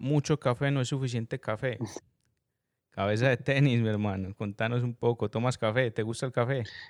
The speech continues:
Speaker 2: Sí, me encanta el café, hermano, eh, eh, la verdad es que he tenido oportunidad de, de probar muchos tipos de café, además del mexicano, que es excelente, ¿no? Tú lo, tú lo debes saber.
Speaker 1: Totalmente,
Speaker 2: Eh,
Speaker 1: sí.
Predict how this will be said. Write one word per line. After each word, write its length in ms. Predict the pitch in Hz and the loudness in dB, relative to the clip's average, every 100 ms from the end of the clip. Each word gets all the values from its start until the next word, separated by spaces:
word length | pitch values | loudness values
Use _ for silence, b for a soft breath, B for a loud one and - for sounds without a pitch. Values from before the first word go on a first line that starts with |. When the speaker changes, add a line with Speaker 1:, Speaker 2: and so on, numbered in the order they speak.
| B | B
Speaker 2:
Sí, 300 | - 147 165 | 2 8 8
me 120 | 147 | 8
encanta 340 | 123 139 143 143 | 2 4 4 4
el 80 | 131 | 2
café, 540 | 123 - 127 143 - _ | 0 2 2 2 -2 _
hermano, 560 | 117 120 131 135 139 135 | -8 -2 0 2 0 -2
eh, 380 | 127 117 113 107 _ _ - | -2 0 0 -4 _ _ -6
eh, 160 | 117 117 | -4 -2
la 180 | 117 | -2
verdad 200 | 117 127 139 | -2 0 0
es 120 | - | 0
que 180 | 135 - | -4 -2
he 120 | 139 | -2
tenido 440 | 135 151 147 143 143 | 2 4 8 8 6
oportunidad 680 | 143 127 - 131 127 135 | 6 2 4 4 6 6
de, 220 | 143 139 - | 6 4 0
de 120 | 131 | -6
probar 400 | 123 135 131 139 | -2 2 4 4
muchos 360 | 147 143 147 - | 2 0 0 2
tipos 300 | 139 151 143 | 0 4 4
de 100 | 127 | 4
café, 440 | 127 113 139 139 139 B B B | 2 2 4 4 2 B B B
además 540 | 131 131 135 135 139 139 | 0 4 4 6 4 8
del 160 | 147 | 8
mexicano, 720 | 143 123 123 - 139 147 143 147 | 8 6 2 2 4 6 4 4
que 160 | 131 | 4
es 160 | 131 - | 4 2
excelente, 920 | 127 - - 120 113 123 147 147 165 - | -4 -4 -2 -2 -2 -2 -4 -4 -4 -6
¿no? 220 | 120 127 131 | -8 -8 -6
Tú 120 | 127 | -2
lo, 320 | 123 120 110 - | 2 2 0 -4
tú 120 | 120 | 0
lo 120 | 120 | 2
debes 240 | 120 120 117 | 4 4 2
saber. 420 | 117 117 135 151 | 2 2 2 0
Speaker 1:
Totalmente, 920 | 104 101 - 127 135 131 107 - 90 107 107 95 _ | -2 -2 2 2 2 0 0 -2 -4 -6 -16 -20 _
Speaker 2:
Eh, 240 | 101 92 | -8 -8
Speaker 1:
sí. 40 | 87 | -10